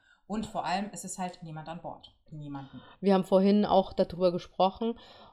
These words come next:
Speaker 2: und du hast ja auch eine Frage gestellt. Ist es überhaupt achtzehnhundertneunundneunzig? Das ist auch eine, also
Speaker 1: Das
Speaker 2: wir
Speaker 1: wird man
Speaker 2: wissen's
Speaker 1: sich
Speaker 2: nicht,
Speaker 1: im Laufe
Speaker 2: ne?
Speaker 1: der schon ersten sechs Episoden definitiv irgendwann mal fragen, ob es wirklich achtzehnhundertneunzig
Speaker 2: Ja.
Speaker 1: ist oder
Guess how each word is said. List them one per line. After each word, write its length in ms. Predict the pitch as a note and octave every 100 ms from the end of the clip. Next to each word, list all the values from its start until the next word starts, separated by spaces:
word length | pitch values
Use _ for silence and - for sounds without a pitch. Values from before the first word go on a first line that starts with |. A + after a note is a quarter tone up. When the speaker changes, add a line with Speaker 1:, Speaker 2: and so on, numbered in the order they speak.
| -
Speaker 2:
und 600 | F#3 F#3 F3+ F3 - -
du 140 | F3+
hast 140 | F#3 G3
ja 100 | F#3+
auch 140 | F#3 -
eine 180 | F3 F3
Frage 340 | - F#3 F#3
gestellt. 460 | F3 - E3+ F3 F3
Ist 200 | - G3+
es 100 | F#3+
überhaupt 340 | E3+ E3 -
achtzehnhundertneunundneunzig? 1040 | F#3 - - D#3+ D#3 D#3+ D#3 D#3+ D#3+ - D#3+
Das 160 | F#3
ist 140 | F3+ -
auch 220 | F#3 -
eine, 240 | F#3 E3 - - - - -
also 160 | F3+
Speaker 1:
Das 120 | F3
Speaker 2:
wir 140 | F3 A3+
Speaker 1:
wird 120 | D4+
man 80 | C4+ C#4+
Speaker 2:
wissen's 120 | B3
Speaker 1:
sich 100 | G3+
Speaker 2:
nicht, 260 | F3+ A#3 G#3+
Speaker 1:
im 60 |
Laufe 160 | G#3 A3+
Speaker 2:
ne? 40 | B3
Speaker 1:
der 380 | A#3 A3+ A3+ - F3
schon 300 | - G#3+ G3+
ersten 360 | G3 G3+ - G#3
sechs 220 | F#3+ G3+ G#3
Episoden 380 | G3 F#3+ G#3+
definitiv 520 | G#3 G#3+ A3 G#3+ G#3 F#3+
irgendwann 280 | G#3+ G#3
mal 120 | G#3 G#3
fragen, 280 | G3+ F3+
ob 80 | D#3
es 80 | -
wirklich 240 | D#3+ F3+
achtzehnhundertneunzig 760 | D#3+ - E3+ E3 D#3+ D#3+ E3 F#3
Speaker 2:
Ja. 80 | F3
Speaker 1:
ist 200 | G3 -
oder 280 | F#3 F#3